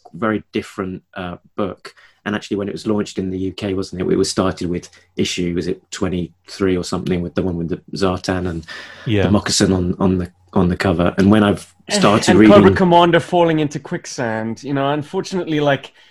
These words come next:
Speaker 3: the direction the book took was this kind of pantomime villainy, whereas, like, back in the first ten issues, Cobra Commander was dangerous. He was
Speaker 2: How dare
Speaker 3: an
Speaker 2: you.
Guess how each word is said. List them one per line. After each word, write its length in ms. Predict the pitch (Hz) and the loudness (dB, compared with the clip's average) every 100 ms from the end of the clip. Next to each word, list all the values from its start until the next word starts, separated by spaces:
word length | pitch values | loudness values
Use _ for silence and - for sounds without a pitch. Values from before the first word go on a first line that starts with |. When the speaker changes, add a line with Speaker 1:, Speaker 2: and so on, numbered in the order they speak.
| _ _ | _ _
Speaker 3:
the 80 | 139 | -2
direction 500 | 151 147 156 - 147 | 2 4 2 0 -2
the 40 | |
book 300 | 120 147 139 | 2 0 0
took 260 | - 151 - | -2 -2 0
was 300 | 120 101 - | -6 -6 -8
this 180 | 123 - | -12 -6
kind 180 | 127 | -4
of 240 | 120 104 - _ _ _ _ | -4 -4 -12 _ _ _ _
pantomime 840 | 151 139 143 123 117 113 107 107 117 | -2 0 0 -2 0 0 -4 -8 -10
villainy, 760 | 120 120 110 107 110 110 113 - _ _ | -4 -4 -2 -4 -6 -10 -14 -18 _ _
whereas, 720 | 120 123 120 120 120 117 - | 0 4 6 6 4 0 -2
like, 340 | 131 120 - - | -2 -2 -4 0
back 260 | 139 135 | 0 0
in 300 | 135 123 117 | -4 -4 -4
the 80 | - | -8
first 420 | - 131 120 - - | -8 -2 -2 -4 -8
ten 200 | 120 117 | -6 -4
issues, 540 | 123 123 107 104 - _ _ _ _ _ - | -6 -6 -6 -8 -12 _ _ _ _ _ -6
Cobra 200 | 139 131 | -4 -2
Commander 240 | 147 151 | -2 -2
was 120 | 139 | -2
dangerous. 580 | 107 135 135 120 107 98 | -2 0 0 -4 -8 -10
He 80 | 120 | -8
was 240 | 113 98 | -8 -6
Speaker 2:
How 80 | 120 | -4
dare 320 | 117 107 107 | 0 2 2
Speaker 3:
an 60 | |
Speaker 2:
you. 80 | 101 | 0